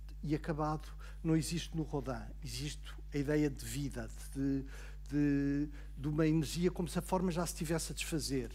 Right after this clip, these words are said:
Isso também tem a ver um bocadinho com a pintura do século dezenove. Por debaixo, vemos cá embaixo da coluna e da base, uns arcos que são feitos com bocadinhos de barro moldados,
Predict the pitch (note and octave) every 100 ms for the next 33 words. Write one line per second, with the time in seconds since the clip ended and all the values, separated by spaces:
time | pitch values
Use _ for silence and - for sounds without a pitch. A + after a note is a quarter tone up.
0 | - D3+ - E3 D#3+ D#3 D3+ D#3+ D#3+ -
1 | D3 F3 D3+ D#3+ D#3 C#3 D#3+ C#3+ - D3+
2 | C3+ C3+ C#3+ A2 A2 - - - - -
3 | - G3+ E3+ F3+ E3 D#3 - - - -
4 | - - - D#3 F3 E3 D#3+ - F#3 F3
5 | D#3+ - - F3+ E3 D#3+ D#3 D3+ D#3 -
6 | - - - C#3 C3+ C3 C#3 C#3+ - -
7 | - - - - - - F3+ F3+ F3 E3
8 | D3+ - - - - - - - - -
9 | - - - - - - - - - -
10 | E3+ F3+ - - - - - F3 E3 -
11 | - - - - - - - E3 E3 E3+
12 | F#3+ - - - E3+ - G3+ F3 G3 C#3+
13 | D3 E3+ E3 D#3 - - - D#3 F3+ D3+
14 | D#3+ D#3+ D#3+ - - - -